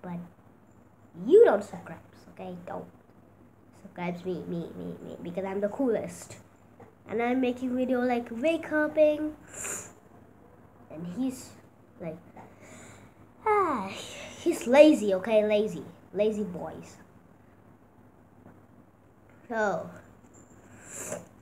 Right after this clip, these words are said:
so what shall I do now?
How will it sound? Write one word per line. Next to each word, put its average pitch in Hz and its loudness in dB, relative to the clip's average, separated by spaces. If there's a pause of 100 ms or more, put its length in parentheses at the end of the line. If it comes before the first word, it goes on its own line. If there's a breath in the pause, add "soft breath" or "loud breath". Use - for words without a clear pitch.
(1800)
so 233 -4
what 320 -2
shall 370 -2
I 359 0
do 359 -2
now? 175 -6